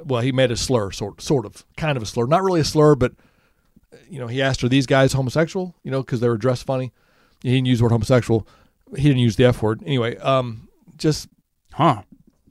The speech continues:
Speaker 2: The podcast guys that put it together that had the suits on, is
Speaker 1: You
Speaker 2: that
Speaker 1: didn't see that?
Speaker 2: No.
Speaker 1: Can, can I say the word that starts with G? Can I say it?
Speaker 2: Uh, well, you could say th-,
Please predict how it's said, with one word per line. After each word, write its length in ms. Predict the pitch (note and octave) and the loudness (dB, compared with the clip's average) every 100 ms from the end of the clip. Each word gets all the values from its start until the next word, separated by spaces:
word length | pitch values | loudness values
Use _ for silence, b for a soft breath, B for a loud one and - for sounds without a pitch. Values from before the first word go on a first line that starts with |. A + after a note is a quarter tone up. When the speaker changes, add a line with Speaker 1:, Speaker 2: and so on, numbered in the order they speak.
| _ | _
Speaker 2:
The 120 | D#3+ D3 | -4 -2
podcast 480 | D#3+ D#3+ F#3 F3 F#3+ | -2 -2 -4 -4 -2
guys 400 | F#3 F#3 - - | -4 -4 -10 -6
that 260 | C#3+ C3+ - | -4 -2 0
put 140 | D#3 | -2
it 100 | B2+ | -2
together 300 | C#3 C#3 C#3 | 0 2 2
that 240 | A#2+ B2+ B2 | 0 -2 0
had 140 | C3+ | 0
the 80 | B2 | 0
suits 240 | - D#3+ E3 | -2 0 0
on, 160 | D#3+ | 0
is 100 | C#3+ | 2
Speaker 1:
You 60 | B2+ | 2
Speaker 2:
that 60 | |
Speaker 1:
didn't 120 | C#3+ - | 0 -2
see 140 | D3+ | -4
that? 220 | G3 A3 - | -2 -6 -6
Speaker 2:
No. 400 | A2+ C#3 A2 F2+ - b b b b - | 0 0 0 -6 -18 b b b b -10
Speaker 1:
Can, 140 | E3+ D3+ | -8 -2
can 120 | D#3+ | -2
I 40 | |
say 180 | C#3+ F3 | 0 0
the 120 | E3+ | 0
word 180 | F3 F3+ | 0 0
that 60 | - | -2
starts 160 | E3+ | -4
with 100 | C#3+ | -4
G? 260 | B2 D#3+ G3 | -4 -4 -4
Can 160 | - | -8
I 40 | B2 | -8
say 220 | C3+ F#3+ | -8 -12
it? 120 | A3 _ _ _ _ A#2 | -12 _ _ _ _ -8
Speaker 2:
Uh, 320 | A#2+ A2+ G#2 - | -4 -4 -4 -10
well, 140 | B2+ C3+ | -12 -4
you 100 | C3+ | -4
could 140 | B2 | -2
say 340 | - B2 A2 F#2 _ _ _ G#2+ | 0 2 2 -2 _ _ _ -16
th-, 140 | A2 | -16